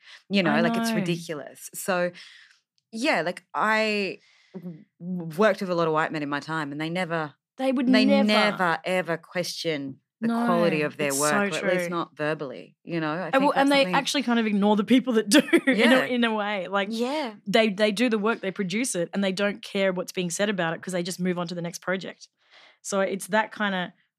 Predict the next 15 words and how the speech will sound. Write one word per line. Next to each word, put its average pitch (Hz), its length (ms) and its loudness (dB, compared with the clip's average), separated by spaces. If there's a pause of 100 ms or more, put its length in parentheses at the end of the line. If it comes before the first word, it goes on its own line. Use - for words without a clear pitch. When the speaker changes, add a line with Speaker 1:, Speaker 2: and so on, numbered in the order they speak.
Speaker 2:
I, 185 80 -2
I 180 260 -4
wish 190 320 -4
I 208 120 -4
had 185 220 -4
that 190 300 -4
to 180 100 -14
some 180 220 -4
extent, 180 460 -6
but 202 80 -2
also 220 320 0
I 180 120 2
do 180 300 -2
feel 175 300 -2
like 165 200 -6